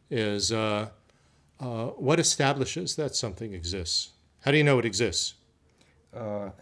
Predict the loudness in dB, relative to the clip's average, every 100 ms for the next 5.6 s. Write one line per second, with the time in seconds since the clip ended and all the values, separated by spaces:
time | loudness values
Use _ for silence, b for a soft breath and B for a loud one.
0 | -12 -6 -6 -6 -10 -8 -4 -4 -4 -4
1 | -4 -4 -10 -16 -16 -6 -4 -4 -6 -10
2 | -8 -4 -2 -2 -2 -8 -10 -10 -10 -10
3 | -8 -4 0 0 -2 -6 -8 -12 -18 _
4 | -18 -12 -8 -6 -4 -2 -2 -4 -8 -8
5 | -8 -10 -10 -8 -8 -12